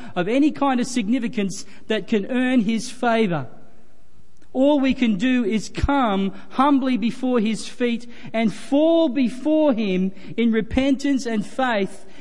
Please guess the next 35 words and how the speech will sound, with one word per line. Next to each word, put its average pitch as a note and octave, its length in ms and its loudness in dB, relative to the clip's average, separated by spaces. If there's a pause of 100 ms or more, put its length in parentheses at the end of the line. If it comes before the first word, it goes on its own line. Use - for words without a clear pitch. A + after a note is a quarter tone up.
(100)
and A3 200 -2
trust B3+ 500 -2
in A#3+ 280 -2
the, G#3+ 160 0 (240)
the, G#3+ 160 0
the, G3+ 240 -2 (200)
the G#3 100 2
saving B3+ 720 2
grace A3 400 0
of G#3+ 100 -2
our G#3 140 0
Lord G3+ 240 0
Jesus F#3+ 420 -2
Christ, F#3 480 -4 (240)
the, G3 140 2
the, F3+ 160 0
the G#3 160 -2
salvation A#3+ 800 0
that G#3+ 140 0
he A#3+ 220 2
has A3 160 -2
secured A#3+ 520 -2
himself G#3+ 640 -2 (280)
through G#3+ 260 0
dying A#3 500 2
in A#3 240 0
our A3 140 2
place G#3 460 -2
as G#3+ 340 -2
our A3+ 340 2
lamb, D#3+ 560 0 (400)
as G3+ 280 -2
our G#3 260 0
sacrificial F3 840 -6
lamb. C3 340 -8